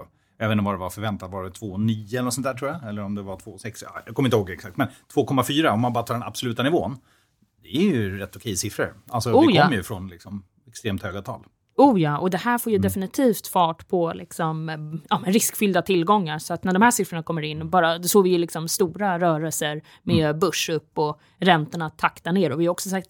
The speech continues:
Speaker 1: Ja.
Speaker 2: ganska stora omprisningar senaste tiden igen då på centralbankerna.
Speaker 1: Mm.
Speaker 2: Så att, eh, från att, liksom, sänkningar, eh,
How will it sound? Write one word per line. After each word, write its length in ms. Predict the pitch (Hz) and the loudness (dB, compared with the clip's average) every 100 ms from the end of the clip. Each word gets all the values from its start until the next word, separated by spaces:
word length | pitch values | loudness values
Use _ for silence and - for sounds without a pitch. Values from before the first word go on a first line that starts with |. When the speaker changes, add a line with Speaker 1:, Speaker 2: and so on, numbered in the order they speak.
| - | 0
Speaker 1:
Ja. 60 | |
Speaker 2:
ganska 340 | 214 185 - 170 | 2 2 0 -4
stora 560 | - - 196 165 196 | -4 4 4 4 -2
omprisningar 720 | 208 196 170 - 240 - 208 185 | 2 2 2 0 0 2 2 2
senaste 400 | 214 185 196 208 | -2 -4 -6 -6
tiden 380 | - 165 165 165 | -2 -2 -2 -2
igen 460 | 180 196 247 185 | 2 4 6 4
då 120 | 147 | -2
på 120 | 139 165 | -6 -4
centralbankerna. 920 | 160 151 190 160 175 240 190 - 156 165 - _ | -2 2 2 4 2 0 -2 -6 -8 -10 -14 _
Speaker 1:
Mm. 120 | 104 95 - | -18 -18 -14
Speaker 2:
Så 160 | - 190 | 0 4
att, 280 | 170 - 196 | 4 4 2
eh, 160 | 180 170 - - - | 4 2 -4 -18 -4
från 140 | 233 | 2
att, 180 | 226 226 | 2 0
liksom, 500 | 226 196 214 185 180 | -4 2 2 2 0
sänkningar, 840 | 175 214 175 175 196 190 180 170 175 - _ | 2 2 2 0 -2 0 0 -2 -6 -12 _
eh, 80 | - | -6